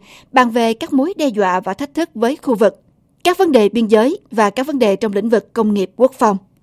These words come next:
Sự kiện thường niên này cũng bao gồm một cuộc triển lãm quốc phòng và các cuộc hội thảo để các giới chức quân sự và các chuyên gia quốc phòng cấp cao trình bày các vấn đề quan trọng trong khu vực. Đối thoại quốc phòng quốc tế lần ba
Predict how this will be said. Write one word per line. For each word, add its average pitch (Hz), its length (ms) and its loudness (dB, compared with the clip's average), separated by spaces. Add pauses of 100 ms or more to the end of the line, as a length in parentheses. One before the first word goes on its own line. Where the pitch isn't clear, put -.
(500)
Sự 285 140 0
kiện 240 300 4
thường 247 180 0
niên 262 140 4
này 208 180 2
cũng 208 240 -2
bao 262 140 0
gồm 202 260 0
một 196 140 -6
cuộc 190 180 -2
triển 196 200 -4
lãm 202 260 -2
quốc 311 140 -6
phòng 202 280 0 (300)
và 254 180 2
các 330 200 -8
cuộc 233 160 -2
hội 190 200 -4
thảo 214 380 -2 (280)
để 220 200 2
các 302 220 -8
giới 285 120 -2
chức 359 160 -2
quân 240 160 0
sự 180 320 -4
và 185 120 -4
các 269 260 -8
chuyên 220 140 -2
gia 208 140 0
quốc 233 260 -6
phòng 196 220 -2
cấp 269 160 -8 (120)
cao 220 260 2 (300)
trình 247 120 0
bày 226 200 2
các 320 180 -8
vấn 339 120 -4
đề 226 160 0
quan 226 220 -2
trọng 180 300 -4
trong 202 300 -2
khu 220 120 -2
vực. 196 280 0 (920)
Đối 370 120 2
thoại 220 300 0
quốc 320 140 -4
phòng 202 220 -2
quốc 240 160 0
tế 233 180 0
lần 208 260 -2
ba 220 220 2